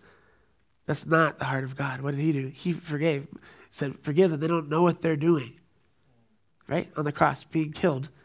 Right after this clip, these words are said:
he said, "Forgive them. They don't know what they're doing." That's what our response should be.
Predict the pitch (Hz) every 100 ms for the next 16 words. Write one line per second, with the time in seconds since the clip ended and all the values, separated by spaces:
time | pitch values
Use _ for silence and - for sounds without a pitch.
0 | _ _ - - 139 143 156 185 127 147
1 | 165 139 160 160 160 147 185 165 - _
2 | _ _ _ _ _ _ _ _ _ -
3 | 147 - 160 160 170 - 170 - 147 160
4 | -